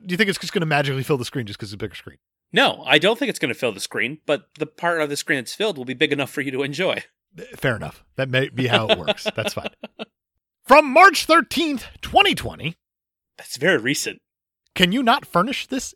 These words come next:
Speaker 1: in English? <laughs>
Speaker 2: It's so proper.
Speaker 1: Uh, pardon me, sir. It appears that you have not furnished this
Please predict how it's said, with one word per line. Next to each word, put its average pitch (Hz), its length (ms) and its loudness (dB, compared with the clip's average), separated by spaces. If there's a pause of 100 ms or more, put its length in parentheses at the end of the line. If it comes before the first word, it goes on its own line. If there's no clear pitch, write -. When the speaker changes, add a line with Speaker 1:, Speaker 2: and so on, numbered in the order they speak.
Speaker 1:
in 143 140 -6
English? 202 500 -4 (580)
<laughs> 440 60 2 (1120)
Speaker 2:
It's 302 160 -4
so 208 200 2
proper. - 500 -2 (260)
Speaker 1:
Uh, 233 220 0
pardon 330 260 4
me, 131 140 -2
sir. 147 300 -2
It 143 100 -8
appears 202 400 -4
that 151 240 -4
you 139 160 -6
have 127 220 -8
not 143 240 -10
furnished 135 360 -12
this 117 240 -10